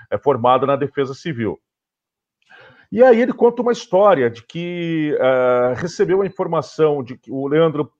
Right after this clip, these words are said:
teria oferecido, ofereceu um serviço a eles pra alugar aí, eh, U T Is pra ele, né, pra, pra, para o Estado, pra o combate ao coronavírus.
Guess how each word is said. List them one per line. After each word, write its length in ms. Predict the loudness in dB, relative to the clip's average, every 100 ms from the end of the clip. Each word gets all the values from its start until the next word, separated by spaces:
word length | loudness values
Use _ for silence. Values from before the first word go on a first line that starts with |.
| -6
teria 220 | -2 -2
oferecido, 680 | -4 -8 -8 -8 -8 -6 -8
ofereceu 640 | -4 -4 -4 -2 -2 -2
um 60 | -6
serviço 520 | -6 -4 -4 -4 -2
a 60 | 0
eles 320 | 0 -4 -4
pra 160 | 0
alugar 480 | 0 0 2 4 4
aí, 380 | 4 0 -2 -2
eh, 540 | 0 2 2 2 0 -2
U 180 | -4 _ _
T 100 | -4
Is 360 | -2 -2 -6 -8
pra 220 | -2 0
ele, 300 | 0 -2 -2
né, 400 | -2 -2 -2 -4
pra, 240 | 0 -2
pra, 180 | -2 -4
para 140 | -4 -4
o 20 |
Estado, 500 | -2 4 4 4 0
pra 160 | -4
o 60 | -6
combate 380 | -6 -2 -2 -2
ao 60 |
coronavírus. 800 | -4 -4 -2 -2 -2 -4 -4 -10